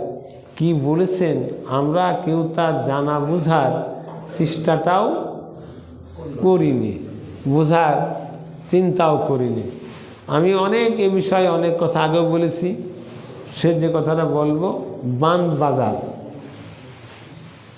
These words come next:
আমি এক তাফসির মাহফিলে প্রধান বক্তা ছিলাম। আব্দুল কাদের সাহেব ওই কৌয়াতুল মাদ্রাসার হেড মুহাদ্দিস ছিলেন,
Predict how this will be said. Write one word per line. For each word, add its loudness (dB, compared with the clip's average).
আমি 2
এক 0
তাফসির 2
মাহফিলে 2
প্রধান 2
বক্তা 0
ছিলাম। 0
আব্দুল 2
কাদের 0
সাহেব 0
ওই 2
কৌয়াতুল 2
মাদ্রাসার 0
হেড 2
মুহাদ্দিস 0
ছিলেন, 0